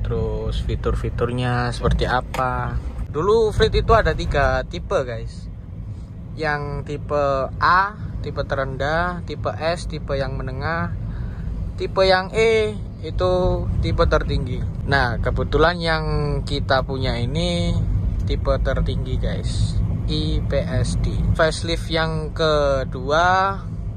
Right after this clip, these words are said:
itu masih ada tipe A. Facelift yang ketiga itu tipe A-nya udah di cut, dihapus. Jadi tinggal S sama E. Dan yang tipe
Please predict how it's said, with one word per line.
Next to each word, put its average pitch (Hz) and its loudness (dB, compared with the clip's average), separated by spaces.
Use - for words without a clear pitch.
itu - -2
masih 160 -2
ada 123 0
tipe - 0
A. 117 0
Facelift 139 -2
yang 139 0
ketiga 139 2
itu 170 0
tipe 151 0
A-nya 139 0
udah 139 2
di 151 -2
cut, 127 2
dihapus. - 2
Jadi 131 4
tinggal 135 4
S 170 4
sama 156 4
E. 156 2
Dan 143 4
yang 156 4
tipe 165 4